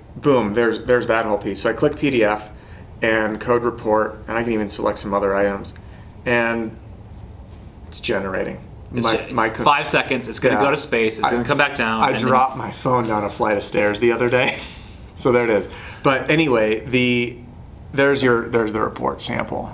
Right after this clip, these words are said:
Speaker 1: And
Speaker 2: That's
Speaker 1: you guys
Speaker 2: the
Speaker 1: can
Speaker 2: P D F, which means you can send that.
Speaker 1: So top button, share, boom. By the way, I'm all about speed. So it says,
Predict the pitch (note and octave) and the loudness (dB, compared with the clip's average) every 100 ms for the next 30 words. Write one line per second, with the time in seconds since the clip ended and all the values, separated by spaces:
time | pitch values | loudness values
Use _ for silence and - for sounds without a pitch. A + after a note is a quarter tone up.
0 | - B2 B2 B2 A#2 G#2+ - E3 D3 C3+ | -2 2 4 4 2 0 0 2 2 2
1 | F#2+ - B2 A#2+ C3 A#2 A2 B2+ A#2+ C#3 | 0 -4 -6 -2 -2 -2 -2 -2 -2 -2
2 | C3+ C3 - A#2+ A2+ F2+ E2 - - - | 0 0 0 0 0 -4 -6 -14 -16 0
3 | C#3 B2+ A#2 B2 A#2+ A2+ A#2 G#2+ - C3 | 2 2 4 2 4 0 0 -4 2 4
4 | C3+ A#2+ - B2 B2 A#2+ A#2 A2+ - - | 4 0 -4 0 4 4 2 -2 -10 -8
5 | - C3+ C3+ B2 A#2 A2 C3 D#3+ F3+ B2+ | 2 2 4 4 4 4 2 4 4 4
6 | C#3+ C3 B2 A#2+ - - - - A#2 G#2 | 4 2 2 0 -6 -12 -8 0 0 0
7 | - B2 - B2 | 0 0 2 2